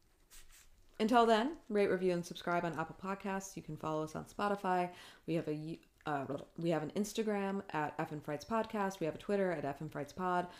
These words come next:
We have a YouTube. If you search Friday Night Frights Podcast, same thing. We'll find us on Facebook. Uh, we have a website at F N Frights Podcast dot com.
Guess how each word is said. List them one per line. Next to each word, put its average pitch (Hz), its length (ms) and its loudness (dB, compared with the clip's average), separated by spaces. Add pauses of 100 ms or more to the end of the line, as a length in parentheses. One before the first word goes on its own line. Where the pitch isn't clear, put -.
(200)
We 190 60 4
have 190 100 6
a 226 40 2
YouTube. 233 460 0
If 143 120 -6
you 143 80 -6
search 147 260 -6
Friday 151 300 -4
Night 147 200 -6
Frights 147 320 -6
Podcast, 202 680 -4 (300)
same 156 320 -2
thing. 156 220 -2
We'll 147 100 -2
find 151 240 -4
us 147 140 -6
on 151 100 -4
Facebook. 214 560 -2 (720)
Uh, 160 160 -2
we 165 80 0
have 170 100 2
a 170 40 4
website 190 540 2
at - 120 -6
F 170 160 -2
N 170 80 -4
Frights 165 280 -4
Podcast 156 460 -6
dot 151 260 -4
com. 180 320 -4